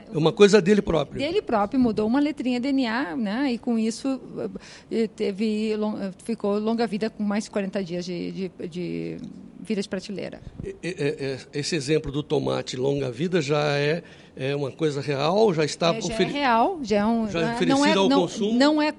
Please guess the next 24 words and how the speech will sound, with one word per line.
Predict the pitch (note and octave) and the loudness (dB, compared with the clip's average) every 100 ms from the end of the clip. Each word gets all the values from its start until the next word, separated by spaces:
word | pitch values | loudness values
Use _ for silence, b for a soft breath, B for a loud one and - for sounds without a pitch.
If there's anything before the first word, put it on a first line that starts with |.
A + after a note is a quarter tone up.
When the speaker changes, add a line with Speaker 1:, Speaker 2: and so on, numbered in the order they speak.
| - | -2
Speaker 2:
não, | B3+ C4 | 0 0
não, | B3+ C#4 | 2 2
não | C4 C4+ D#4+ D4 | 2 2 2 4
existe | C#4+ E4+ - D4 | 4 2 0 0
hoje | B3+ B3+ | 2 2
nenhum | A#3+ D4 G4+ | 2 2 0
produto | G4 E4 G#3+ C#4+ D4+ C4+ B B B - | -2 -2 -2 -4 -4 -6 B B B -2
comercial | B3+ B3 A3 - G#3 G#3 A3+ | 2 2 0 0 2 2 2
ainda | - G3+ A3 | 0 0 0
disponível | G3+ A3 B3+ B3 A3 A3 A3+ A#3 | 0 -2 -4 -2 0 2 0 -2
de | G3 | -2
plantas, | C4+ C4+ A#3 G#3+ - - | 0 0 0 0 -4 -8
né? | F3+ A3 B3 | -4 0 0
Já | B3 | -2
tem | A#3+ | -2
alguns | A3 G#3+ D4+ E4 | -2 0 0 0
casos | - A#3 A3+ B3 C4+ | 0 2 2 2 0
no | A3+ | 0
Brasil, | G3 F#3 F#3+ A3 D4 - B B | 0 -2 -2 -2 -2 -6 B B
inclusive, | G#3+ B3 A3 G3 A#3 A#3 F4 - B | -2 0 0 0 -2 0 -4 -6 B
de | G#3+ | -2
leveduras | G#3+ B3 A#3 F#3 A3+ C4+ E4 D#4+ - | 0 0 0 -2 -2 0 -2 -4 -10
que, | - G3+ - | -6 -6 -4
ah, | F3 F3 E3+ | -4 -4 -4